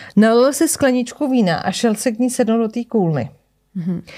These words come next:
Speaker 1: A tam přemýšlela, co s ní teda jako udělá, a začali vyprávět, že ji znásilní a pak ji uškrtí.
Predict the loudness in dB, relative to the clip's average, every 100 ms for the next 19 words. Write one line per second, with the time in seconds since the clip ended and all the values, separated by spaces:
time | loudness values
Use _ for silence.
0 | -18 -16 -16 -18 -20 -20 _ _ _ -6
1 | -4 -4 -2 0 2 2 0 2 -2 0
2 | 2 2 0 0 0 2 2 2 0 0
3 | 0 0 0 0 0 2 2 2 4 4
4 | 2 2 0 0 -2 -4 -2 -6 -4 -2
5 | -2 -2 -6